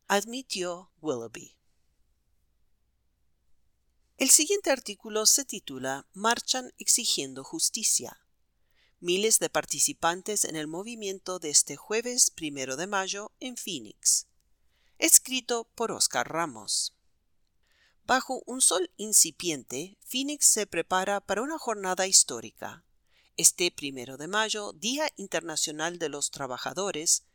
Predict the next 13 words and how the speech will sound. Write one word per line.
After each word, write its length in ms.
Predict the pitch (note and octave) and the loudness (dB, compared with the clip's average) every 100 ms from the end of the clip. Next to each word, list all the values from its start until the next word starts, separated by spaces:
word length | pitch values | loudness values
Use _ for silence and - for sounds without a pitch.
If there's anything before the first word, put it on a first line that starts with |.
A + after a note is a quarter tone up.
| _ | _
miles 380 | G#3+ C#4 D#4+ D#4 | -4 -2 2 0
de 100 | C4+ | 0
personas 640 | - G3+ G#3 F#3 F#3 F#3 | -2 -2 -2 -4 0 0
marcharán 720 | F3+ G3 C4+ - G#3+ D#3+ D#3+ D#3 | 2 0 0 -2 -2 -4 -4 -4
desde 280 | G#3 - C4+ | 0 0 -2
el 80 | |
Capitolio 600 | - A3 F#3+ - F3 E3 | -4 -6 -6 -8 -8 -4
Estatal 580 | D#3 - G#3 D3 C#3+ C#3+ - | -6 -4 -4 -2 -2 -4 -8
hasta 300 | G3 - A#3+ | -4 -2 -2
la 140 | G3+ | -4
Corte 420 | _ D#3+ - D#3 | _ -10 -8 -10
Federal, 680 | - C3+ C3+ C3+ A2+ F3+ F#3 - | -6 -6 -4 -4 -2 -4 -6 0
Sandra 540 | - F3+ F#3+ F#3 | 2 2 -2 -6